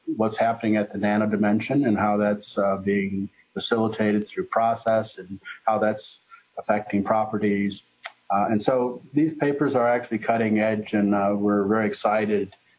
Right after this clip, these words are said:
to have them in, uh, this particular issue. Uh, I should say, uh, um,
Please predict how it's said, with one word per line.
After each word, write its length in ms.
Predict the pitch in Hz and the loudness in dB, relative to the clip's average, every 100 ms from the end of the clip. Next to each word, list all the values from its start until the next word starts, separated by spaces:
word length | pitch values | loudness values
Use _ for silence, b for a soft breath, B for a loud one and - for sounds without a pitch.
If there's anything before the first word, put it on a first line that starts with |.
| _ | _
to 80 | - | 0
have 280 | 107 104 104 | 2 2 0
them 200 | 104 101 | 0 2
in, 240 | 98 98 | 0 0
uh, 220 | 95 95 101 110 113 | -2 -4 -8 -12 -14
this 180 | 101 98 - _ | -16 -16 -18 _
particular 380 | - 107 98 98 | -2 -2 0 0
issue. 440 | 104 - 104 101 - B B B B - | 0 0 0 0 -4 B B B B 0
Uh, 220 | 113 110 | 2 2
I 180 | 131 131 | 2 0
should 220 | 127 139 | 0 -2
say, 420 | - 190 214 123 110 | 0 2 2 2 2
uh, 260 | 107 110 113 - | 2 2 -2 -8
um, 360 | 123 113 107 104 | 0 2 0 -4